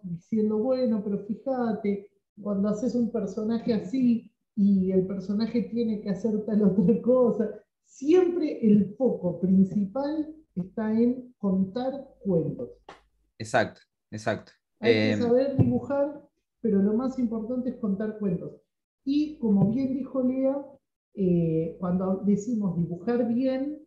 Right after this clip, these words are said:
Speaker 1: lo decimos desde un lugar sobre el realismo,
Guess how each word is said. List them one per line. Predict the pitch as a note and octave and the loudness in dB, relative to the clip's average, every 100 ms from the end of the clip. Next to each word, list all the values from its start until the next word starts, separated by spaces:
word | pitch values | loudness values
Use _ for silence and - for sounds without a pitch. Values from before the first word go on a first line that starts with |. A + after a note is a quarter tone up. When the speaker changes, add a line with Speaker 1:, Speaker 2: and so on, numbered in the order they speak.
| _ _ _ _ - | _ _ _ _ -2
Speaker 1:
lo | F3 F3+ | 2 4
decimos | F3 F#3 - A#3 A#3+ B3+ C4 C4+ - _ _ | 4 2 0 0 2 2 -2 -6 -10 _ _
desde | F3+ F3+ G#3 | -2 2 2
un | A3 | 2
lugar | A3 A#3 B3 C4+ - - | 2 2 2 0 -6 -16
sobre | _ - F3 E3 E3 | _ -8 -6 -2 -2
el | E3+ | -2
realismo, | F3 F3+ B3+ C4 A3 A3+ A#3+ C4 C4+ - | -4 -4 -2 -2 -2 0 0 0 -6 -18